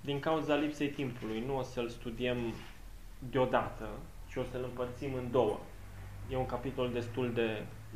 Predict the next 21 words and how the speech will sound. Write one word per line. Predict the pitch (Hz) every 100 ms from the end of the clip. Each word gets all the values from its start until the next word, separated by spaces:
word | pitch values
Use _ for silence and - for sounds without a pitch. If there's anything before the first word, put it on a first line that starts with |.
| 120
lung | 135 170 180 - - - -
și | - -
nu | 170
vrem | 156 127 113
să | 113
trecem | 110 120 123 123 113 104
atât | 117 117 127 123 - - 117
de, | 120 117 113 107 107 - - - -
uh, | 113 104 -
fugitiv, | 127 120 123 120 135 110
atât | 101 101 113
de | 113
repede | 113 117 110 104
peste | 104 113 107 - 113 107 -
versete | 117 117 123 120 113
care | 117 113 110 104
merită | 120 120 107
atenția | 110 110 107 107 110 117
noastră. | 110 110 - - - - - - - - -
De | 135
aceea, | 151 - 123 -